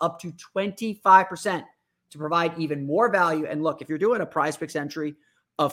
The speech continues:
four or five, all you have to do is get three right to win.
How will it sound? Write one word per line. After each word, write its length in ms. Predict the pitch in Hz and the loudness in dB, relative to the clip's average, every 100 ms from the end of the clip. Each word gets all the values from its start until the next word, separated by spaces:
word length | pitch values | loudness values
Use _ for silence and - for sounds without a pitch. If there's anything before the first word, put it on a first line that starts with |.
| - | -2
four 320 | 175 180 196 185 | 0 2 4 4
or 160 | 151 | 0
five, 480 | - 156 165 175 170 - | 2 6 6 4 -2 2
all 160 | 202 | 2
you 80 | 226 | 4
have 100 | 190 | -2
to 60 | 143 | -6
do 200 | 165 - | -8 -6
is 180 | 143 127 | -8 -6
get 220 | 139 - - | -8 -8 -18
three 300 | 160 170 226 | -8 -4 -2
right 400 | 220 170 175 170 | 0 0 0 -2
to 100 | - | -8
win. 420 | 147 156 214 233 | -2 0 0 -4